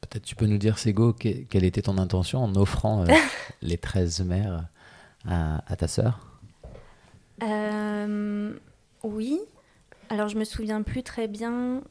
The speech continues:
Speaker 3: quelle était mon intention. Euh, je pense que je t'avais écrit un petit mot, euh,
Speaker 2: Oui.
Speaker 3: oui, <laughs> qui doit le dire. Mais, euh, je pense, là, avec, euh, avec l-, quelques temps plus tard, que c'était justement l'intention de nous,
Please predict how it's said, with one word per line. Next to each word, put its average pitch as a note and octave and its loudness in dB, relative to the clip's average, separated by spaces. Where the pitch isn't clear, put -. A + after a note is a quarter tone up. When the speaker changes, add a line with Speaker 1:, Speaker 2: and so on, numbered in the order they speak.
Speaker 3:
quelle G#3 -2
était A3 -4
mon A3 -4
intention. G3+ -8
Euh, F3+ -6
je F3+ -12
pense A3+ -8
que G3 -8
je - -8
t'avais F#3 -4
écrit F#3 -8
un F#3+ -4
petit F#3 -10
mot, F#3+ -4
euh, F3 -8
Speaker 2:
Oui. G3 -4
Speaker 3:
oui, A3 0
<laughs> - -20
qui A3 -4
doit G3+ 0
le G3 -4
dire. C#4 -2
Mais, G#3 -2
euh, G#3+ -2
je G#3 -2
pense, C#4 -2
là, G#3+ -2
avec, G3+ -6
euh, F#3 -6
avec F#3+ -12
l-, F3+ -14
quelques F#3+ -14
temps G3 -6
plus G3+ -6
tard, A#3 -4
que A3+ 0
c'était G#3+ -2
justement G#3 -4
l'intention G3 -6
de F#3 -2
nous, F3+ -4